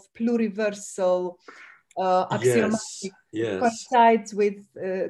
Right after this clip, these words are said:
Speaker 1: cosmotechnics. And this is a great problem, of course.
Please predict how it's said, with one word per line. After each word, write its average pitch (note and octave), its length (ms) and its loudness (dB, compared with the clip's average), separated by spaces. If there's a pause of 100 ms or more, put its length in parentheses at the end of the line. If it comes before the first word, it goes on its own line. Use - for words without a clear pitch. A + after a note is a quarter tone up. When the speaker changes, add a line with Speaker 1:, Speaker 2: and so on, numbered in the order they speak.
(140)
Speaker 1:
cosmotechnics. G#3 840 -8
And F#3 500 -10 (100)
this B3 300 -6
is A#3 220 -10
a G3+ 80 -8
great G3+ 420 -6
problem, E3+ 540 -8
of - 160 -18
course. - 280 -12